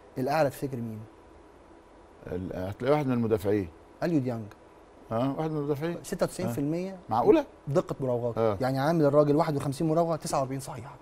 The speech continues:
Speaker 2: مم.
Speaker 1: يليه عمرو السولية. يجي وراهم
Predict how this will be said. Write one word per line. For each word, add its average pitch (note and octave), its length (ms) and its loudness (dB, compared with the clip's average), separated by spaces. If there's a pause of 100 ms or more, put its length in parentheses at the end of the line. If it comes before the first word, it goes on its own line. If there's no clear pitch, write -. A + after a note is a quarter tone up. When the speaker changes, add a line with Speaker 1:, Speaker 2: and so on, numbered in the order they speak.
Speaker 2:
مم. A#2+ 220 0 (220)
Speaker 1:
يليه D3+ 260 8
عمرو D#3+ 180 6
السولية. A2+ 360 -2 (840)
يجي F3+ 220 4
وراهم F3 560 8